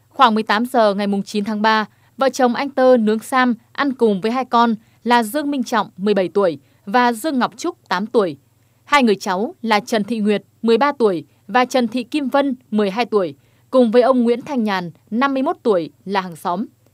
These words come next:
Đến khoảng hai mươi giờ ba mươi phút cùng ngày, tất cả những người nói trên đều có triệu chứng nôn ói, nên được người thân chuyển đến Bệnh viện Đa khoa Cao Xu Dầu Tiếng cấp cứu.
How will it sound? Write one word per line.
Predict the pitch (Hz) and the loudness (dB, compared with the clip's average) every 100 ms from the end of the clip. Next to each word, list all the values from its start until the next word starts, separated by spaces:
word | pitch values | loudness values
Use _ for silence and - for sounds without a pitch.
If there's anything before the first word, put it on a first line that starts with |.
| _ _ _ _ | _ _ _ _
Đến | 247 277 | -2 2
khoảng | 294 208 | 2 2
hai | 240 | 0
mươi | 285 262 | -4 -2
giờ | 233 202 | 0 2
ba | 214 | 0
mươi | 226 226 | -2 -4
phút | 370 - | -6 -4
cùng | 202 | -4
ngày, | 185 180 165 _ _ - | -2 -6 -8 _ _ -4
tất | 381 | -2
cả | 262 190 | 0 0
những | 220 285 | -2 -2
người | 220 | 0
nói | 185 202 | 0 -4
trên | - 240 226 202 | 0 2 2 -2
đều | 214 220 | -2 0
có | 226 | -2
triệu | 233 214 | -4 -6
chứng | 190 220 196 254 | -4 -2 0 0
nôn | 262 | 0
ói, | 220 190 214 - _ _ | 0 -4 -4 -8 _ _
nên | 247 285 | 2 4
được | 247 | 4
người | 208 190 | 2 0
thân | 247 240 | -2 -2
chuyển | - 220 | -2 -2
đến | 185 190 | -2 -2
Bệnh | 247 202 | -2 -2
viện | 214 185 | -6 -4
Đa | 220 | -6
khoa | 220 240 226 | -4 -4 -6
Cao | 220 233 | -2 -4
Xu | 220 - 233 | -2 -4 -4
Dầu | 190 202 170 | -2 -4 -4
Tiếng | - 185 233 | -4 -4 -2
cấp | 294 294 | -4 -2
cứu. | 190 214 | -2 -2